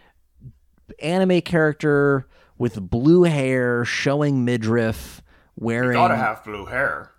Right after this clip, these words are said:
Speaker 1: Gotta have blue hair and wearing a, a skirt. Uh,
Speaker 2: Yep.
Speaker 1: apparently later on in the series, uh, a Shadow Tamer comes back and has glowing red eyes. That's pretty cool.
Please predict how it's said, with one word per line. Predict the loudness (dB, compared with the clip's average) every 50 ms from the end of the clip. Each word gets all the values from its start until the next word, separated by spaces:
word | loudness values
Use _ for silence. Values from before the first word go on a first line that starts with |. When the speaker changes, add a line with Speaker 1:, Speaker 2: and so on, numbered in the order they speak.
| _ -16 -8
Speaker 1:
Gotta | -6 -4 -2 0
have | 0 -2 -2 -2
blue | -4 -4 -4
hair | -4 -4 -6 -6 -6 -6 -6 -6 -8 -10 -10
and | -10 -8 -8 -6 -6 -6 -6 -6
wearing | -4 -4 -4 -4 -4 -4 -4 -4
a, | -6 -8 -10 -10
a | -10 -10
skirt. | -10 -10 -10 -12 -12 -12 -16 _ _ _ _ _ _ _ _ _ _ _ _ _ _ _ _ _ _ _ _ _ -4
Uh, | -2 -2 -2 -2
Speaker 2:
Yep. | -2 -2
Speaker 1:
apparently | -2 -2 -2 0 -2 -2 -2
later | -2 -2 0 0 2 2
on | 2 2 2 0 0 -2
in | -2 -4
the | -4 -4
series, | -6 -4 -4 -2 -2 -2 -2 -2 -2 -2 -2 -4 -4 -6 -8 -8
uh, | -6 -6 -6 -4 -4 -6 -6 -8
a | -8 -8
Shadow | -4 -2 -2 -2 -2
Tamer | -2 -4 -6 -6 -4
comes | -6 -6 -8 -6
back | -4 -4 -2 -2 -4 -4
and | -6
has | -6 -8 -6
glowing | -6 -6 -6 -6 -6 -6
red | -6 -4
eyes. | -4 -2 -2 0 0 -2 -2 -4 -6 -8 -14 _ _ -18
That's | -14 -14 -14 -14
pretty | -12 -10 -8 -8 -6 -6
cool. | -4 -4 -2 -2 -2 -2 -2 -4 -6